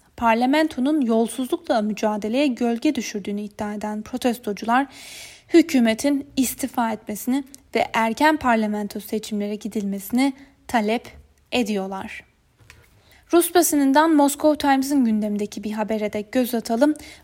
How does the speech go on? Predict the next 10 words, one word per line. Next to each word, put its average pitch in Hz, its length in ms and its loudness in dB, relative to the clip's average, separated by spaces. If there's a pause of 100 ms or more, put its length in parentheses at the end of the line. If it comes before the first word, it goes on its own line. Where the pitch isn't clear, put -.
Rusya 294 420 4
hafta 240 360 0
sonunda 247 440 0
kitlesel 277 640 -2
covid 269 260 0
on 302 200 2
dokuz 208 260 -6
aşılama 202 460 -4
programını 220 640 -2 (540)
başlattı. 285 720 2